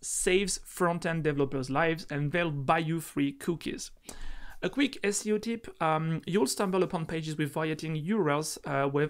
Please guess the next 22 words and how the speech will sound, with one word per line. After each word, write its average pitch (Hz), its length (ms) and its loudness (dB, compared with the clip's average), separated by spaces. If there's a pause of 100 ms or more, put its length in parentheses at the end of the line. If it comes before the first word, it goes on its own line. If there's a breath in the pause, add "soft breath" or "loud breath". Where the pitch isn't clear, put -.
everything 220 320 2
will 196 100 2
be 170 120 -2
different 175 540 -2
where 156 140 0
the, 147 140 -4
for 147 240 -6
the 139 60 -2
same 196 360 2
H 180 160 0
T 170 100 -8
T - 60 -8
P 165 120 0
request, 151 520 -2 (460 loud breath)
like 139 320 0 (220 loud breath)
search - 400 2
results, 196 420 4
paginating 165 640 -2
contents, 160 520 -2
or 160 180 -2
simply 254 320 0
having 185 420 2